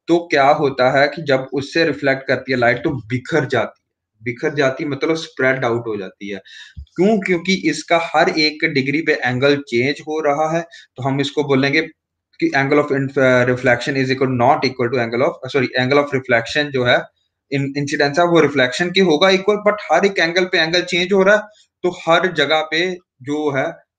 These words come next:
पिक्चर की क्वालिटी अच्छी नहीं आएगी। चले आगे, ठीक है, तो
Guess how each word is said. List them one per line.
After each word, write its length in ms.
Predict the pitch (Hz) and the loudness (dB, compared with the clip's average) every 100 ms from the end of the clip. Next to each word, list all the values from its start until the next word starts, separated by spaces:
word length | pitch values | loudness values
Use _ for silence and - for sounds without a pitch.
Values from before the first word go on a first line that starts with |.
| _ | _
पिक्चर 380 | - 143 - 165 | -8 -4 -2 -2
की 160 | 160 170 | -2 -6
क्वालिटी 400 | 143 127 127 175 | -2 0 0 -4
अच्छी 420 | - 123 - 143 | -8 -14 -12 -12
नहीं 320 | 131 104 120 127 - | -12 -12 -12 -12 -10
आएगी। 580 | 101 101 - 123 117 - _ _ _ _ _ _ | -10 -10 -12 -10 -10 -12 _ _ _ _ _ _
चले 160 | - 170 | -2 2
आगे, 240 | 180 190 196 - _ _ _ _ _ | 4 4 0 -2 _ _ _ _ _
ठीक 200 | - 123 | -12 -6
है, 220 | 170 180 - _ _ _ | -4 -4 -8 _ _ _
तो 80 | 160 | -6